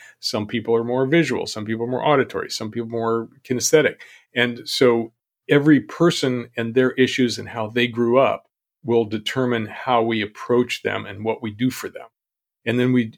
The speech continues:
use this process called the belief closet process, which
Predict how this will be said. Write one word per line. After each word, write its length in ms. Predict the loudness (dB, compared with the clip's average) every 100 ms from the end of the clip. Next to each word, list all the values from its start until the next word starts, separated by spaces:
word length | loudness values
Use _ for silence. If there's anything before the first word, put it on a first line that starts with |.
| -2
use 240 | 0 0
this 160 | -4 -4
process 440 | 0 0 0 -6
called 380 | -4 0 0 0
the 100 | -6
belief 320 | -4 0 0
closet 400 | 2 0 2 -2
process, 580 | -2 -2 -2 -4 -6 -8 _ _
which 420 | 0 2 2 -4